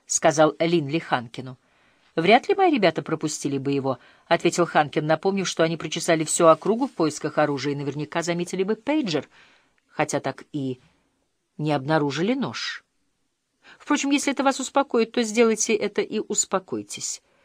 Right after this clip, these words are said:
Сам Ханкин, не тратя времени, отправился к Апману, горя желанием вывести адвоката на чистую воду.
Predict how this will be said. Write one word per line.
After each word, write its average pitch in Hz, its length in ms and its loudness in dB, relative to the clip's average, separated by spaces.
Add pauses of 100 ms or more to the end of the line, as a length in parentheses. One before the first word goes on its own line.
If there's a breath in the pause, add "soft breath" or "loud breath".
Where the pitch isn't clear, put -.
(460)
Сам 254 500 2
Ханкин, 320 640 2
не 262 140 0
тратя 269 320 2
времени, 233 300 2
отправился 240 480 0
к - 160 -14
Апману, 165 520 2 (380 soft breath)
горя 175 260 4
желанием 165 400 4
вывести 156 340 -2
адвоката 156 420 0
на 156 120 -4
чистую 151 400 -4
воду. 143 300 -6